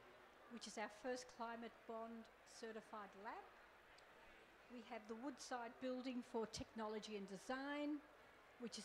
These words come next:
the largest educational passive house building in the world, and it's microgrid connected. We've got the new Chancellery, which has, uh, passive house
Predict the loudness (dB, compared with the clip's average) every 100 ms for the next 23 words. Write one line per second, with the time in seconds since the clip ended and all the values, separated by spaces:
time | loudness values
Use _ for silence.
0 | 2 4 6 6 6 4 0 0 2 2
1 | 0 -2 0 0 0 -2 -2 0 0 0
2 | -4 2 2 2 -4 -10 -14 -2 6 6
3 | 6 0 0 -2 -6 -14 -10 -4 -2 2
4 | 4 6 4 0 0 0 0 0 4 4
5 | 4 0 2 0 0 -2 0 0 0 0
6 | 0 -2 -10 -12 -14 -10 -4 4 4 4
7 | 2 2 2 4 6 6 4 2 2 4
8 | 2 0 -4 -10 -10 -10 -10 -4 -2 -2
9 | 0 2 2 2 -2 2 2 2 -2 -6
10 | -2 -2 0 0 4 4 4